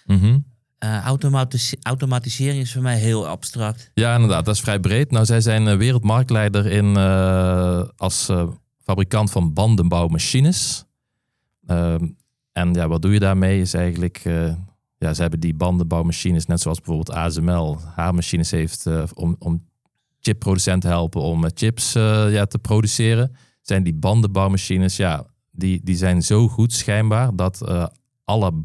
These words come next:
Speaker 1: bekende merken, dus we pakken bijvoorbeeld een Pirelli, eh, een Michelin, die zijn allemaal klant, eh, bij T K H.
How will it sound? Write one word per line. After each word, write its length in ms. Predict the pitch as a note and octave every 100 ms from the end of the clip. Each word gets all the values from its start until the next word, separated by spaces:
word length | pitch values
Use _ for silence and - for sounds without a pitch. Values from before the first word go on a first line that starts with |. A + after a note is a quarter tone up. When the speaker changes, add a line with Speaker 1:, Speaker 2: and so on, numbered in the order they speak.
| -
Speaker 1:
bekende 520 | - E2 - A2+ A2+
merken, 380 | D#2 D#2+ F#2 -
dus 100 | E2+
we 120 | - -
pakken 240 | E2 -
bijvoorbeeld 400 | D#2+ D#2+ D#2 D#2+
een 160 | F2 -
Pirelli, 540 | E2+ E2+ F2+ F2+ F#2 - _ _ _ _ _ _
eh, 580 | E2 D#2+ D#2+ D#2 D#2 D2+
een 140 | - E2+
Michelin, 680 | F#2 - F2+ F2 G2 B2 C3 - _ _
die 260 | - F#2+ -
zijn 220 | F#2 F2+
allemaal 380 | F#2+ G#2+ G2 F2
klant, 560 | - B2+ A2 A#2 - - _ -
eh, 120 | E2+
bij 140 | F2
T 240 | F2 F#2+ F#2
K 40 |
H. 340 | F2+ F#2+ F2+